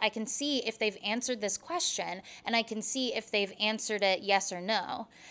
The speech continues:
And then OkCupid gives you, like, a percentage of, like, your, like, match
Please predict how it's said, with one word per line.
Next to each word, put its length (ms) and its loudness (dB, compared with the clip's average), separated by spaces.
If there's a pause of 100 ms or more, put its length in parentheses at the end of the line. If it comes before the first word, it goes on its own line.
(140)
And 160 6
then 380 6 (340)
OkCupid 640 2
gives 260 4
you, 140 0
like, 160 4
a 60 0
percentage 760 2
of, 240 2
like, 260 4
your, 240 0
like, 240 -4
match 560 -2